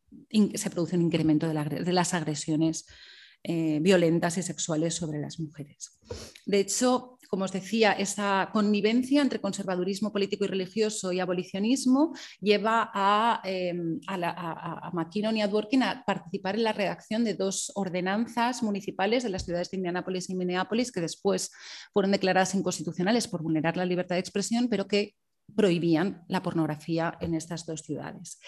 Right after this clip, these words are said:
Ese riesgo de asociación entre posturas más conservadoras y, eh, feministas abolicionistas creo que se está dando en la actualidad también en estos momentos en todo lo que tiene que ver con el debate de la pornografía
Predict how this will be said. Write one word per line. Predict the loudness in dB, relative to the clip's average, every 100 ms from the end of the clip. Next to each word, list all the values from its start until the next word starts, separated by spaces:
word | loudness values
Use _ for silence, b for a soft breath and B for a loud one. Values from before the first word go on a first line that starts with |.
| B B
Ese | -2 0
riesgo | 2 4 6 4 4 2
de | 2 2 0
asociación | -4 -4 -6 -4 -6 -4 -2 0 0 -2
entre | -4 -2 -2
posturas | -4 -6 -2 2 2 2
más | -2 -2
conservadoras | -6 -4 -2 0 4 2 0 -8 B B B 0
y, | 4 4 4 0
eh, | 0 0 0 0
feministas | 2 2 2 2 0 0
abolicionistas | 2 2 2 0 0 0 0 2
creo | 2 2
que | 0
se | -6
está | -4 -2
dando | 0 2
en |
la | 0
actualidad | -2 -6 -4 -4 -6
también | -2 0 2
en | 0
estos | -4 -6 -2
momentos | -2 -2 -4
en | -4
todo | -2 -4
lo |
que | -4
tiene | -4 -2
que | -4
ver | -4
con | -2
el | -2
debate | -4 -6
de | -6
la | -6
pornografía | -8 -12 -12 -14 -20